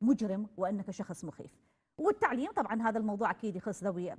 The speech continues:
آه، الشهداء، أنه هناك يعني انفتح باب التقديم للدراسة المسائية. طيب ن-، نجي لموضوع كلش مهم ومهم وأهم في الوقت الحالي.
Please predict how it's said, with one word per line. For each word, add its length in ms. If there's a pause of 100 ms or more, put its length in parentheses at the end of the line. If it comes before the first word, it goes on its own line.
(100)
آه، 520
الشهداء، 560
أنه 200
هناك 300
يعني 580
انفتح 280
باب 140
التقديم 380
للدراسة 420
المسائية. 440 (560)
طيب 160
ن-، 200
نجي 200
لموضوع 440
كلش 360
مهم 360
ومهم 600
وأهم 500
في 100
الوقت 260
الحالي. 380